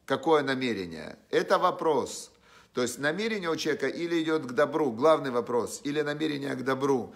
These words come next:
или к злу. Теперь дальше, когда намерение у человека к добру, он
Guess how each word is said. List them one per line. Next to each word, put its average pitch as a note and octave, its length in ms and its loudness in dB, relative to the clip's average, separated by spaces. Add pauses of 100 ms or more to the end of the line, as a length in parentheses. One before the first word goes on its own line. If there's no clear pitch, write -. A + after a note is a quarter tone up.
(160)
или D#3 240 0
к C#3 100 -2
злу. A2+ 520 -4 (480)
Теперь B2+ 400 0
дальше, D#3+ 340 4
когда B2+ 320 2
намерение E3 480 0
у D3 40 0
человека D3+ 320 2
к B2+ 100 -4
добру, D3 580 4 (300)
он D#3+ 300 4